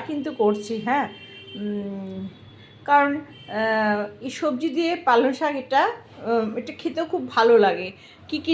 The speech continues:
দিয়েছি দেখুন, মিষ্টি কুমড়া, হ্যাঁ, মিষ্টি কুমড়া, এই যে আলু, হ্যাঁ, এই যে মূলা, আর এই মিষ্টি কুমড়া, এই বেগুন, এই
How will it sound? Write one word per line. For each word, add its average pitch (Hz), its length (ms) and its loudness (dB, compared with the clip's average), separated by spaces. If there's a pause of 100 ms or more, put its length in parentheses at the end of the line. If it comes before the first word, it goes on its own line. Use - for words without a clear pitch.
দিয়েছি 285 300 2 (100)
দেখুন, 311 280 -2 (340)
মিষ্টি 254 360 -4
কুমড়া, 285 360 4 (540)
হ্যাঁ, 330 240 2 (600)
মিষ্টি 285 360 -2
কুমড়া, 277 340 4 (1200)
এই 247 140 4
যে 277 100 2 (800)
আলু, 269 280 4 (560)
হ্যাঁ, 277 260 2 (580)
এই 262 140 2
যে 277 120 4 (360)
মূলা, 262 300 6 (840)
আর 226 120 4 (560)
এই 247 100 2 (420)
মিষ্টি 254 300 -4
কুমড়া, 262 400 4 (540)
এই 233 80 2 (100)
বেগুন, 214 360 0 (540)
এই 254 100 2